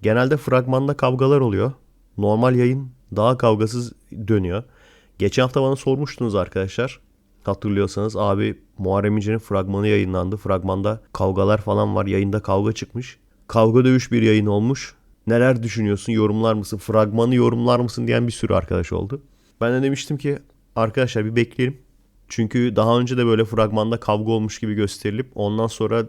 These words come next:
yayının kendisinin aslında daha böyle akıllı uslu olduğunu görmüştük dedim. Bu yayında da aynen öyle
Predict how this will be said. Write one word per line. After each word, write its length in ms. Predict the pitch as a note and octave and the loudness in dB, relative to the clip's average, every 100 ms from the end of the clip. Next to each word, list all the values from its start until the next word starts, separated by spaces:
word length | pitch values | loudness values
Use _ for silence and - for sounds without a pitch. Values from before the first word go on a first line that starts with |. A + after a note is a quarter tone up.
| - G2 | -6 -2
yayının 360 | G#2 G#2+ A2+ | 0 2 0
kendisinin 600 | A2 G#2+ G#2+ - A2+ A2+ - | -2 -4 -6 -4 -4 -6 -6
aslında 340 | G2+ - A2+ G#2 | -6 -2 0 2
daha 200 | G#2+ A2 | 2 2
böyle 300 | G#2 G#2+ - | 2 0 -2
akıllı 340 | G#2+ - G#2+ A2 | -8 -4 0 0
uslu 220 | - A2+ | 0 0
olduğunu 260 | G2+ G2+ G#2+ | 0 0 0
görmüştük 420 | G2 E2+ - - | -2 -2 -8 -8
dedim. 200 | G2 C#3+ - | -8 -10 -2
Bu 100 | B2 | 4
yayında 300 | B2+ B2+ C3+ | 4 4 2
da 60 | C3+ | 2
aynen 260 | B2+ B2 | 2 2
öyle 280 | B2+ A#2+ | 2 2